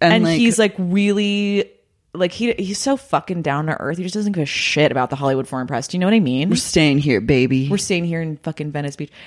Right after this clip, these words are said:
Speaker 2: And I just like to go over all those ands one more time, which you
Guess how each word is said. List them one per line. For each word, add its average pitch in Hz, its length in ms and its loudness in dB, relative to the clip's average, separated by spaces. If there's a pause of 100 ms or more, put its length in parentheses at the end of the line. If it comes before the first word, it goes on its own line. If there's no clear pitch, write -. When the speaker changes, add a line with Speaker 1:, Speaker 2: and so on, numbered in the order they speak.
Speaker 2:
And 233 140 4
I 240 80 4
just 247 240 0
like 254 140 2
to 254 100 -2
go 190 160 4
over 180 180 4
all 156 140 4
those 156 260 0
ands 147 320 -4
one 120 140 -6
more 110 180 -8
time, 139 320 -8 (200)
which 226 200 2
you 233 160 2